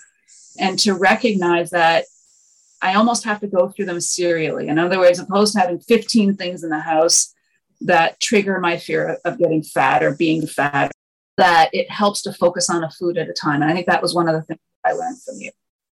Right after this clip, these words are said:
I also keep top of mind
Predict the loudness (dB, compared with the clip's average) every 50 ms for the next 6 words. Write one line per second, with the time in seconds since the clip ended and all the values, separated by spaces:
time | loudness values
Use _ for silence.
0 | _ _ _ _ -4 0 2 4 6 6 4 4 2 -2 -4 -6 -8 -6 -4 -4
1 | -4 -6 _ _ _ -8 -2 0 0 0 0 -2 -6 -6 -4 -2 0 0 0 0
2 | 0 -2 -4 -8 -10